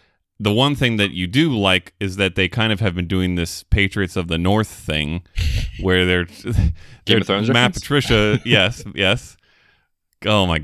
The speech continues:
Speaker 1: oh my Game of Thrones. Don't get, don't get us started on that,
Speaker 2: Yeah, we'll
Speaker 1: Vince.
Speaker 2: be here all night.
Speaker 1: Uh, <laughs> um, but if they are trying to do that, which it seems like Matt Patricia is in so many different respects, then Hawkinson is the guy that they're sort of drafting to be Gronk,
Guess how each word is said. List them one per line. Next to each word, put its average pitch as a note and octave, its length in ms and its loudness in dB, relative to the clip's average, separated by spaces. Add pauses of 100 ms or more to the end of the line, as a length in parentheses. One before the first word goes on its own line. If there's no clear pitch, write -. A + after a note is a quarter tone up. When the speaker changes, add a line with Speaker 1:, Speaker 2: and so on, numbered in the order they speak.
(120)
Speaker 1:
oh E2+ 140 0
my D#2 140 0
Game D2 200 -6
of C#2 60 -8
Thrones. E2+ 260 -4
Don't F#2 200 0
get, F#2 200 -6
don't G2 200 -2
get A2 140 -2
us F#2 100 -2
started F#2 260 0
on D#2+ 140 -4
that, E2 200 -2
Speaker 2:
Yeah, G#2 120 2
we'll F#2 80 2
Speaker 1:
Vince. F#2+ 60 0
Speaker 2:
be G2+ 60 2
here G#2 120 4
all F2 80 2
night. E2 200 -6 (220)
Speaker 1:
Uh, - 720 0 (440)
<laughs> - 40 -4
um, F#2+ 600 2 (540)
but B2 200 4 (500)
if D3+ 280 0
they D3+ 160 4
are C#3 120 4
trying C3 240 0
to A#2 60 0
do A2+ 160 2
that, F#2+ 180 4
which F#2+ 160 -2
it G2+ 60 -10
seems G#2+ 220 -2
like G2+ 120 0
Matt G2 200 -2
Patricia - 340 -4
is F#2+ 640 2
in F#2 240 -2
so C3 280 0
many F#2+ 180 2
different E2+ 240 -4
respects, E2+ 480 -4 (340)
then G2 160 0
Hawkinson G#2+ 560 0
is G2 140 -2
the F#2+ 100 -2
guy F2+ 260 2
that F2 180 -6
they're F2 380 -2
sort F#2+ 260 -4
of F2 100 -6 (240)
drafting F2+ 460 -2
to E2+ 120 -12
be E2 220 -4
Gronk, - 480 -6